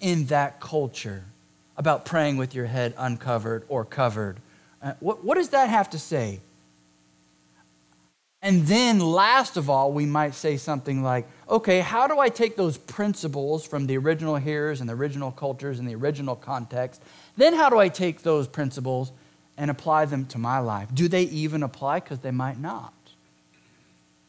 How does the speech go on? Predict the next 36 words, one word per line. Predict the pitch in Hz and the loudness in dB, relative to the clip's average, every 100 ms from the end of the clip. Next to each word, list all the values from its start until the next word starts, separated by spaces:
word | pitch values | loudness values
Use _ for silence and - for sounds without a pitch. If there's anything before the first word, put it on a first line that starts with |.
| _ _ _ _ | _ _ _ _
Is | 185 165 | 2 4
there | 180 | 4
a | 151 | 4
direct | 127 151 185 190 | 2 4 4 4
application? | 175 160 139 180 185 240 | 2 0 -2 -2 -2 -6
Probably | 220 180 160 190 175 185 180 | -4 -2 -2 -2 -4 -6 -8
not. | 180 233 165 110 - _ _ _ _ - | -8 -6 -6 -8 -14 _ _ _ _ -8
But | 131 | 0
there's | 160 160 | 2 4
always | 160 185 208 170 | 4 6 4 4
a | 151 | 0
roundabout | 147 156 151 120 131 127 127 127 - _ _ _ _ _ - | 0 0 0 -2 0 0 0 -6 -16 _ _ _ _ _ -2
application. | 131 - 110 123 107 101 104 104 131 _ _ _ _ - | -2 -2 -8 -6 -6 -8 -10 -12 -14 _ _ _ _ -4
And | 160 | 0
when | 190 | 2
we | 196 | 4
go | 196 | 4
to | 185 | 4
the | 160 | 2
New | 165 190 | 0 -2
Testament, | - 170 165 165 147 | 0 -2 -2 -4 -4
Jesus | 131 180 190 135 | -4 -4 -4 -4
helps | 160 143 | -4 -4
us | 131 151 | -4 0
out | 151 | 0
and | 143 | 0
he | 147 | -6
simplifies | - 170 156 117 131 120 110 - | -8 -10 -8 -6 -2 -4 -6 -6
a | 120 | -6
lot | 107 113 120 110 | -4 -2 -2 -4
of | 95 | -8
it. | 101 127 _ _ _ _ _ - | -14 -18 _ _ _ _ _ -8
Read | 127 143 160 175 | -4 0 0 -2
your | 143 | -4
Old | - 156 160 | -2 -2 -2
Testament | 156 143 - 143 156 165 | -2 -4 -4 -6 -4 -6